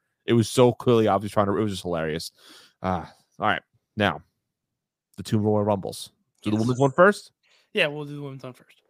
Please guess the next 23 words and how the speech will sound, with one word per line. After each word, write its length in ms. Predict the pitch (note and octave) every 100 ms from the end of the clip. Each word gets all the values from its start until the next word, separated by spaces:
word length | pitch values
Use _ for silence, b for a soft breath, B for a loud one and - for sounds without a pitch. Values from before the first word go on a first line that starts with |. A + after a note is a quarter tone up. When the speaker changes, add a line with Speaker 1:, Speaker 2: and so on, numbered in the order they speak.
| _
Speaker 1:
Women's 280 | - A3+ A#3
one 180 | G#3+ A#3
first. 340 | F#3 A3+ A#3
As 120 | G3 E3
you 60 |
know, 400 | F3+ F#3+ G3+ F3 D3 -
uh, 320 | C3+ C3 A#2+ G#2
every 300 | E3+ F#3+ D#3+
two 200 | - E3
minutes, 460 | C#3 D#3 F3 - -
a 100 | G3
new 200 | C4+ B3
entrant 260 | A#3 A3 G#3
comes 220 | G#3 E3
out. 240 | G3 F#3+ -
Entrants 300 | G3 G3 D3+
one 180 | A3
and 140 | A3 G3+
two. 200 | A3 F3+
This 140 | G#3
goes 180 | F#3 E3
on 180 | F3+ G3
for 220 | A#3 A#3